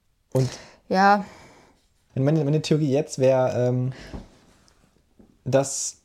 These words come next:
Speaker 1: das auch geplant war oder die Reaktion von Luise geplant war durch, durch Patrick. Ähm, die, diese, dieses sexuelle Vorspiel in der Bar und
Speaker 2: Mhm.
Speaker 1: sowas.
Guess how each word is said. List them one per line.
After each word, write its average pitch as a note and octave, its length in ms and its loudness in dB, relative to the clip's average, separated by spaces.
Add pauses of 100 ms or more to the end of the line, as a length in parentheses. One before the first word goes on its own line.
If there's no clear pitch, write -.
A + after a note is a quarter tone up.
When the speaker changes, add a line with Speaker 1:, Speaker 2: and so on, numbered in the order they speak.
Speaker 1:
das B2+ 160 -2
auch - 280 0
geplant C3 560 -2
war C#3 340 0 (180)
oder C3 180 2
die B2 180 -2
Reaktion C3+ 600 0
von C3 260 -2
Luise B2+ 300 -2
geplant C#3+ 460 -6
war F3 220 -2 (400)
durch, - 320 -2
durch D3 180 -8
Patrick. D#3+ 440 -2 (800)
Ähm, A#2+ 480 0
die, B2 120 -4
diese, A2+ 280 0
dieses A2 320 -2
sexuelle A#2+ 400 0
Vorspiel C3 420 -2
in A2+ 120 -2
der A2 120 2
Bar A#2+ 320 2
und C4 80 4
Speaker 2:
Mhm. C#4+ 40 6
Speaker 1:
sowas. D4+ 480 2